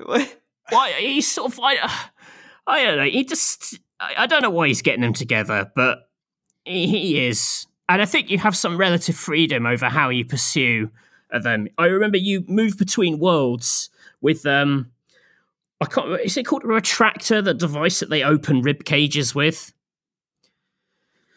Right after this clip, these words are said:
Speaker 2: Like, in
Speaker 1: I
Speaker 2: surgery.
Speaker 1: do not remember.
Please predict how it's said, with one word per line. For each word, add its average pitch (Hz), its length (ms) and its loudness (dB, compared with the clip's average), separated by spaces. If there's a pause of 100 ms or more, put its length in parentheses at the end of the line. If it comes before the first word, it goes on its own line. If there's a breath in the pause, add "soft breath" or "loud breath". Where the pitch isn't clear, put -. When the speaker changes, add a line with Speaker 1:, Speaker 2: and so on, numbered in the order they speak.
(160)
Speaker 2:
Like, - 440 0 (580 loud breath)
in 160 80 2
Speaker 1:
I 180 40 4
Speaker 2:
surgery. 139 760 0 (160)
Speaker 1:
do 202 100 -4
not 180 320 -8
remember. 170 540 -10